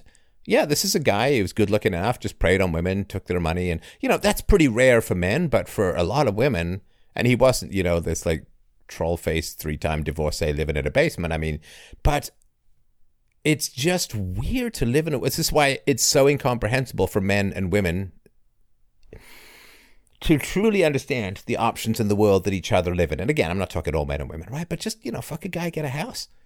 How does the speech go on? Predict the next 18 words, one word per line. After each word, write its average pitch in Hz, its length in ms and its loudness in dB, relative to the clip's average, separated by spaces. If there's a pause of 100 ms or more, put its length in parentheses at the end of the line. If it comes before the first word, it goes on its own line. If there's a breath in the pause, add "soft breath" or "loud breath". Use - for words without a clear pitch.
(800)
You 190 100 2
know, 240 180 6
<laughs> - 200 -4
this - 200 -2
is 208 160 -2
why 190 200 6
you 160 240 0
never 170 200 4
see 156 520 -2
women 143 640 -4
who 147 120 4
are 143 60 4
homeless. - 560 -4 (1000)
'Cause, - 340 2
you 170 80 2
know, 160 280 0 (600)
you - 80 -10
bl-, 101 120 -4